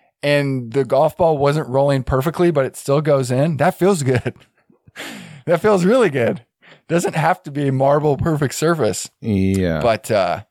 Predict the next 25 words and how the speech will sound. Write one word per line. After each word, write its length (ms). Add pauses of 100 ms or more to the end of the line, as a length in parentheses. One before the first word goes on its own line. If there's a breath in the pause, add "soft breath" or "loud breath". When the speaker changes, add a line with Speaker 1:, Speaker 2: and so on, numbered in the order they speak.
(400)
Speaker 1:
the 120
parallel 520
on 200
that 260
really 340
slapped 420
me 100
in 80
the 80
face 500
where, 400
oh 300
man, 420
it's 200
all 360
linked, 340
man. 380 (100)
All 260
this 180
stuff's 360
linked. 480 (600 soft breath)
Boy, 440 (140)
I 120
cannot 560
wait. 420